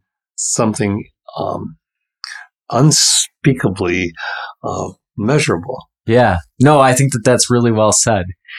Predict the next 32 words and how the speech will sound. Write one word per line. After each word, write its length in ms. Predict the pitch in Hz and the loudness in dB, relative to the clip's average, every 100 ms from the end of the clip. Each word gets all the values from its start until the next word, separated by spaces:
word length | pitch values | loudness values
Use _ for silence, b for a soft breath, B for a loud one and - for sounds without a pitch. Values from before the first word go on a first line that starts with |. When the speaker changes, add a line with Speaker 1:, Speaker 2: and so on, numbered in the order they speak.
| B B B _ - - | B B B _ -18 -4
Speaker 2:
So 200 | - 143 | 2 4
now 340 | 139 190 220 | 4 4 4
I'm 120 | 160 147 | 2 2
g-, 80 | 139 | 0
I'm 120 | 143 | 0
gonna 200 | 147 165 | 2 0
shift. 440 | - 139 104 - - _ | 2 2 0 -2 -10 _
I'm 120 | 139 | 2
gonna 200 | 143 151 123 | 4 4 2
go 220 | 147 180 | 2 4
back 260 | 185 170 - | 4 2 0
to 160 | - 143 | -4 -2
your 140 | 127 | 0
snail, 560 | 113 - 120 113 92 87 | 0 0 2 2 2 2
right? 240 | 92 101 - - | 2 0 -4 -14
Speaker 1:
<laughs> 1120 | - 165 160 147 - - - - - - - | -6 -6 -4 -4 -4 -4 -4 -4 -6 -6 -2
Speaker 2:
I 80 | 110 | 0
think 220 | 170 160 | 2 4
I've 160 | 156 | 4
mentioned 400 | 131 139 147 - | 4 2 2 0
it 40 | 135 | 0
on 100 | 127 | 0
the 60 | |
show 200 | 117 131 | 0 0
before 400 | 113 107 165 151 101 | 0 -2 0 0 2
that, 200 | 101 - | -2 -2
um, 320 | 104 101 98 - B B - | -2 0 -2 -6 B B -8
scientists 460 | - 131 123 127 - | -2 0 2 0 0
discovered 540 | 101 - 131 117 107 | -2 0 0 2 2
the 80 | 104 | 2
most 420 | 113 120 110 - | 2 2 2 0
simplistic, 720 | 117 104 - 135 127 - 117 | 0 -2 0 0 2 2 0